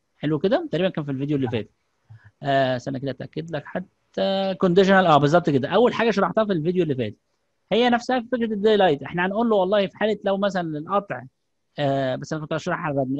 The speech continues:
Speaker 1: القطع مثلا أقل من خمسة متر، أنا عندي ميل، الميل الجانبي واحد لاتنين مثلا، حلو؟ أكتر من خمسة متر، لا، اعمل لي بنش واعمل لي الميل الجانبي واحد لأربعة مثلا. يبقى أنا كده هديله حالة في حالة لو في بنش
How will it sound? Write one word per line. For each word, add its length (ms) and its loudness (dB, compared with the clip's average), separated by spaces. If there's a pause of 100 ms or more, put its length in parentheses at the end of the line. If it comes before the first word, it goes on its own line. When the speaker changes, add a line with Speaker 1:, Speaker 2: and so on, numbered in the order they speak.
(180)
Speaker 1:
القطع 340 0
مثلا 380 -2
أقل 320 -2
من 80 -2
خمسة 360 -4
متر، 260 -4
أنا 120 -2
عندي 300 -2
ميل، 480 -6 (100)
الميل 180 -4
الجانبي 380 -4
واحد 200 -6
لاتنين 340 -2
مثلا، 200 -8 (140)
حلو؟ 200 -2 (340)
أكتر 240 2
من 100 0
خمسة 260 -2
متر، 200 -2
لا، 120 0
اعمل 360 -4
لي 80 -2
بنش 480 -2 (280)
واعمل 240 0
لي 80 2
الميل 180 2
الجانبي 360 -2
واحد 240 0
لأربعة 340 -2
مثلا. 240 -10 (360)
يبقى 140 -2
أنا 80 0
كده 160 -4
هديله 420 -2
حالة 320 -2
في 100 -12
حالة 180 -2
لو 100 -6
في 120 -10
بنش 380 -2